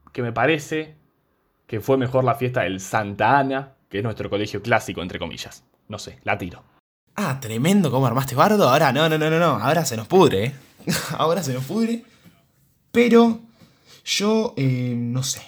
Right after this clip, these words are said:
Speaker 2: La verdad, yo estoy muy... Es, es como que la del Santa Ana estuvo muy, muy buena. Fue un fiestón, un fiestón. Si nos está escuchando la gente de Santa Ana, felicitarlo por esa fiesta que fue, no sé,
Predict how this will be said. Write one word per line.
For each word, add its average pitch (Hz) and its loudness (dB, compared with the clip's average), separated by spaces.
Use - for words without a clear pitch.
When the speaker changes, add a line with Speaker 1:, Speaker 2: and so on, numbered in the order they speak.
Speaker 2:
La 110 -2
verdad, 139 2
yo - -6
estoy 127 -6
muy... 104 -4
Es, 139 -2
es - -2
como 127 0
que 123 -8
la 123 -6
del 123 -4
Santa 135 -6
Ana 185 -6
estuvo 160 -4
muy, 175 2
muy 143 -2
buena. 165 -4
Fue 131 -4
un 131 -2
fiestón, 139 -2
un 107 -8
fiestón. 123 -2
Si 101 -4
nos 101 -8
está - -12
escuchando 110 -10
la - -12
gente 107 -12
de 101 -14
Santa 98 -12
Ana, 117 -10
felicitarlo 107 -10
por 107 -10
esa 104 -8
fiesta 127 -4
que 101 -12
fue, 127 0
no 117 0
sé, 110 -4